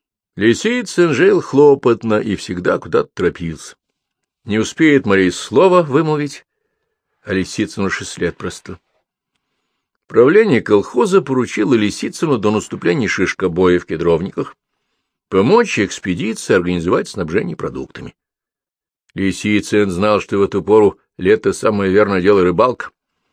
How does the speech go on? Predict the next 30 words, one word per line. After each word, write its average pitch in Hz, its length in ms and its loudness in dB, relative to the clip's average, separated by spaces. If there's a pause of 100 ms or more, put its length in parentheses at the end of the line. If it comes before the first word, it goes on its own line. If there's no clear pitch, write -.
(560)
Он 175 200 0
привез 175 380 4
своего 151 320 2
главного 139 500 4
стана 131 440 2 (200)
на 117 100 -10
Тургайской 117 540 2
гриве 113 320 0
сети - 460 -2 (180)
и - 60 -16
начал 117 340 0
ими 98 140 0
ловить 90 300 0
рыбу 87 340 -2
в - 40 -20
курье. 80 360 -10 (1500)
Тут 233 240 -2
у 175 60 4
него 156 320 4
на 147 80 4
берегу 127 400 2
в - 80 -6
шалаше 107 420 -2
был 98 140 0
запас 90 360 0
соли 202 420 -2 (220)
и 101 120 -4
две 92 180 4
огромные 180 640 4
колоды-долбленки, 98 1000 2